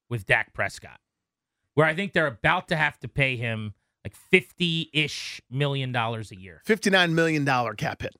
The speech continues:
Speaker 2: this year.
Speaker 1: That's what his number is for this season.
Speaker 2: Mm-hmm.
Speaker 1: The way out of that is to lower that number by twenty or twenty-five million dollars and to spread that money out with an extension over years to come,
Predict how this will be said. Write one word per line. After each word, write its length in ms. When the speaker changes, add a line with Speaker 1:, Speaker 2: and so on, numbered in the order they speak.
Speaker 2:
this 180
year. 140
Speaker 1:
That's 160
what 80
his 120
number 240
is 140
for 100
this 220
season. 420
Speaker 2:
Mm-hmm. 240
Speaker 1:
The 100
way 220
out 180
of 160
that 220
is 140
to 80
lower 320
that 200
number 280
by 160
twenty 320
or 80
twenty-five 460
million 260
dollars 480
and 100
to 60
spread 300
that 180
money 220
out 220
with 120
an 80
extension 520
over 180
years 320
to 80
come, 420